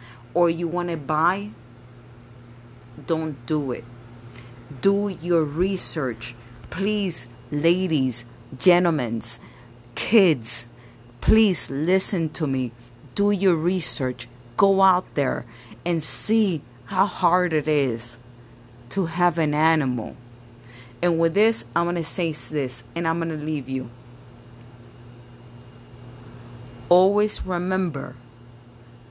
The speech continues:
treat each other with kindness, with love. Treat your animals with love and care.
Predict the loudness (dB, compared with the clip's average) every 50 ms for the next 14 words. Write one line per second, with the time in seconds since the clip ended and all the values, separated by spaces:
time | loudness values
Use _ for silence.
0 | -14 -10 -8 -6 -2 0 2 4 4 4 2 0 -2 -8 -16 -20 -20 -20 -20 -20
1 | -20 -20 -20 -20 -20 -20 -20 -20 -20 -20 -20 -20 -20 -20 -20 -20 -20 -20 -20 -20
2 | -20 -20 -20 -20 -20 -16 -10 -6 -6 -6 -4 -6 -4 0 2 4 4 4 2 -2
3 | -4 -6 -8 -10 -16 -20 -20 -20 -20 -20 -20 -20 -20 -20 -16 -6 -2 0 0 0
4 | -2 -8 -6 0 2 2 2 2 2 0 0 -2 -4 -8 -12 -14 -18 -20 -20 -20
5 | -20 -20 -18 -6 -2 0 0 0 0 0 0 2 2 2 2 0 -4 -8 -12 -14
6 | -16 -20 -20 -20 -20 -20 -20 -20 -14 0 4 6 6 6 4 -2 -4 -4 -2 0
7 | 0 2 2 2 2 0 -2 -2 -4 -6 -8 -12 -14 -16 -20 -20 -20 -20 -16 -6
8 | -4 -2 -2 0 2 4 4 4 4 2 0 -4 -10 -6 -6 -6 -6 -8 -10 -10
9 | -6 -4 -4 -4 -4 -6 -10